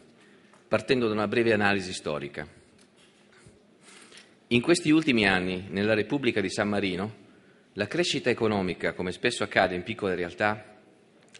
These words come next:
è avvenuta in modo selvaggio, non programmato e talvolta non sufficientemente regolamentato. Questo si è trasformato nel tempo in un fenomeno di speculazioni di vario genere che talvolta hanno generato situazioni di complessità tale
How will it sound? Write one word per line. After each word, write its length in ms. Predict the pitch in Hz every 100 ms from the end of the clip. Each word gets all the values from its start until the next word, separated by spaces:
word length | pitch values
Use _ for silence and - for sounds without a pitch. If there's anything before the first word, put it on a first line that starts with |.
| - - -
è 100 | -
avvenuta 360 | 104 123 135 123
in 120 | 113
modo 380 | 117 117 110 98
selvaggio, 640 | - 104 90 82 76 85 - - - _
non 180 | 101 113
programmato 720 | 110 101 92 92 90 98 104 - - _ _ _ _ _
e 120 | 110 117
talvolta 640 | 127 131 156 139 127 - -
non 240 | 113 151
sufficientemente 760 | - 147 123 135 120 120 110 117
regolamentato. 760 | 101 98 90 80 73 69 76 - - - _ _ _ _ _ _ _ _ _ _ _ _
Questo 280 | - 170 156
si 100 | 131
è 60 | 120
trasformato 580 | 123 - 117 107 90
nel 180 | 95 95
tempo 600 | 127 120 113 101 95 - - - _ _ _
in 120 | 127
un 100 | 143
fenomeno 440 | 143 165 151 117
di 80 | 110
speculazioni 640 | 110 123 123 131 123 151 135
di 80 |
vario 240 | 110 110 104
genere 540 | 98 101 95 90 - -
che 140 | 120
talvolta 500 | 117 139 143 117 117
hanno 240 | 107 101 92
generato 600 | 117 120 113 107 98 92
situazioni 580 | 117 113 127 - 147
di 100 | 113
complessità 580 | 107 117 123 123 120 127
tale 380 | 120 95 95 123